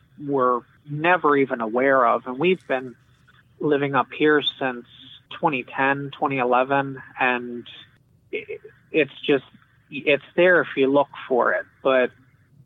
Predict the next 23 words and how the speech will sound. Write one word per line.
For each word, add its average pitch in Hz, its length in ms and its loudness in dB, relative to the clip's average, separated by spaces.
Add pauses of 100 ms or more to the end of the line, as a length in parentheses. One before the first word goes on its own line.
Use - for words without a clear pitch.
(140)
it, 139 200 -8
it's 143 240 -2
not 156 280 0
something 139 460 -4
that 120 200 0 (240)
we, 135 420 -2
we've 135 160 -2
had 131 360 0
many 143 320 0
people 135 340 0
actually 123 380 0
reach 127 320 0
out. 123 340 2 (140)
It's, 127 120 -4 (300)
it's - 200 -8
been 127 180 -2
us 123 140 2 (140)
trying 123 360 -2 (100)
to 127 240 -4
look 147 240 -2
around 127 320 4
and 120 220 -6
find 131 500 -2